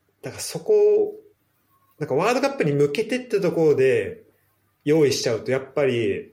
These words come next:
なんか難しいかなって気がするのは、やっぱそのブラジルワールドカップ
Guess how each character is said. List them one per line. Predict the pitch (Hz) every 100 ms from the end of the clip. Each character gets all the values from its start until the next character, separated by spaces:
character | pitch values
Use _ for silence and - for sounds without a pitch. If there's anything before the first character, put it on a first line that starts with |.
| _
な | 131
ん |
か | 117
難 | 113 120 135
し | 135 143
い | 127
か | 120
な | 123
っ | 131 -
て | -
気 | -
が | 127
す | 147
る | 151
の | 139
は、 |
や | 147
っ | 147
ぱ | 127
そ | 123
の | 110
ブ | 135
ラ | 160 175
ジ | 180
ル | 170
ワ | 180
ー | 175
ル |
ド | 185
カ |
ッ | -
プ | 120 104 -